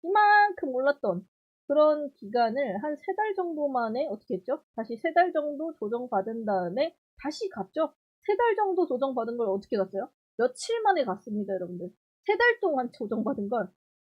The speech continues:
며칠 만에 갔어요. 일주일 만에 갔어요. 일주일 만에. 이거 보시면 이제 느끼지 않나요, 여러분들?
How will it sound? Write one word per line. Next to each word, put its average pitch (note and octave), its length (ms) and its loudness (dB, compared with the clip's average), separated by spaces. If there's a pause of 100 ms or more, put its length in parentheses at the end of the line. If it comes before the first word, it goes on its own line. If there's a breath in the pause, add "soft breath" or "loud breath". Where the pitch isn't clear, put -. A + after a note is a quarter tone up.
며칠 C#4+ 420 2
만에 C4+ 220 0
갔어요. G3 240 -2
일주일 A4 480 0
만에 G#3 240 0
갔어요. G3 240 -2
일주일 D#4+ 400 -2
만에. F#3 260 -4 (360)
이거 D#4 220 2
보시면 C4 560 -4
이제 G#3 160 -2
느끼지 F#4+ 360 -2
않나요, G3 300 0
여러분들? F3 380 -6